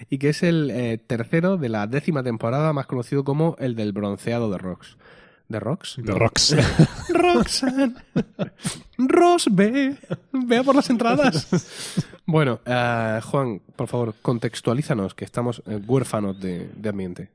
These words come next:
Speaker 2: Bueno, vamos a ver. Eh, vamos a recapitular un poco por dónde iba la cosa. Pues Ross, en principio, ha aceptado la incipiente relación entre Joey y Rachel, con la que comienza esta temporada y que va en paralelo a su propio noviazgo con Charlie,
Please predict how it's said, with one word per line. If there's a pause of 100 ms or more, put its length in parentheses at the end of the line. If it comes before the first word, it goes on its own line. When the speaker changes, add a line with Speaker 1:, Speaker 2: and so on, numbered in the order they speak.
(160)
Speaker 2:
Bueno,
vamos
a
ver. (160)
Eh, (260)
vamos
a
recapitular
un
poco
por
dónde
iba
la
cosa. (480)
Pues
Ross,
en
principio,
ha
aceptado
la
incipiente
relación
entre
Joey
y
Rachel, (380)
con
la
que
comienza
esta
temporada (160)
y
que
va
en
paralelo
a
su
propio
noviazgo
con
Charlie,